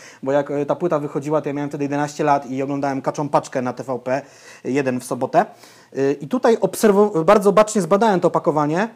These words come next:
Tu jest wszędzie logo Sony Music, e, i tutaj jest, e, tutaj nie ma w ogóle loga Prosto, tak? Tutaj to jest tak wydane mniej więcej, jak to było wydane, e, dwadzieścia lat temu już i to, i zarówno winyl, jak i C D prawa ma Sony.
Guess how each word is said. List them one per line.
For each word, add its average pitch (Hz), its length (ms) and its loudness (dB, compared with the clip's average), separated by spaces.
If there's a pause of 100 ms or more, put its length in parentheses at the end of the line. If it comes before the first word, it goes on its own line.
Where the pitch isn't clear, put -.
(100)
Tu 170 80 -2
jest 180 140 0
wszędzie 190 240 -2
logo 175 420 4
Sony 196 300 -4
Music, 196 480 -2 (540)
e, 147 300 0
i 156 180 -8
tutaj 180 280 2
jest, 170 320 -2
e, 156 40 -4 (300)
tutaj 175 320 -2
nie 202 100 2
ma 175 120 0
w 160 80 -6
ogóle 170 140 2
loga 170 220 2
Prosto, - 380 0 (120)
tak? 139 220 -6
Tutaj 139 440 -4 (260)
to 190 80 2
jest 185 140 -4
tak 233 160 4
wydane 190 380 4
mniej 190 220 2
więcej, 190 280 0
jak 160 100 -2
to 165 80 -4
było 156 140 0
wydane, 151 380 -2 (440)
e, 127 260 -6
dwadzieścia 170 340 -2
lat 156 160 0
temu 214 260 -2 (180)
już 175 320 -2 (120)
i 208 480 -6 (240)
to, 196 240 -2
i 170 200 -4 (120)
zarówno 202 320 4
winyl, 196 320 0
jak 180 200 0
i 175 40 -10
C - 160 -10
D 156 100 -6 (420)
prawa 156 220 0
ma 135 320 -4
Sony. 117 340 -2